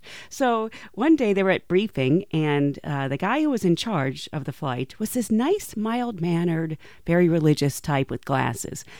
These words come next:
You don't ever expect him to come out with anything. But Adam, I'm not, it's not his name, but the crazy, mean flight attendant, <laughs> he's always yelling at people,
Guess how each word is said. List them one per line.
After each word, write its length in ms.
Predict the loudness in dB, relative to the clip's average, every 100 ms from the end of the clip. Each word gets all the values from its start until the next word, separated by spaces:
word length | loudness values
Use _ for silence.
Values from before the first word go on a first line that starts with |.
| -2
You 80 | 4
don't 220 | 8 8
ever 220 | 6 4
expect 500 | 2 -2 0 0 2
him 360 | 0 2 2 0 -8 -20 -20 -20
to 80 | -16
come 220 | 0 4
out 160 | 6 6
with 160 | 2 4
anything. 540 | 2 2 0 -2 -4 -10 -20 -20 -20 -8
But 220 | -2 -2 -2
Adam, 480 | -2 0 2 0 0 -8 -20 -20 -20 -6
I'm 120 | -2
not, 120 | -2 -2
it's 100 | -2
not 120 | 0
his 120 | 2
name, 240 | 2 2 2
but 180 | -2 -6 -16 -20 -6
the 100 | -4
crazy, 520 | 2 2 4 2 -2 -8 -20 -8 4
mean 420 | 8 8 6 2 -6 -20 -2
flight 280 | 2 2 2
attendant, 380 | 2 2 -2 -8
<laughs> 580 | -12 -12 -18 -20 -20 -2
he's 120 | 6
always 180 | 8 10
yelling 220 | 10 8
at 40 | 6
people, 280 | 4 2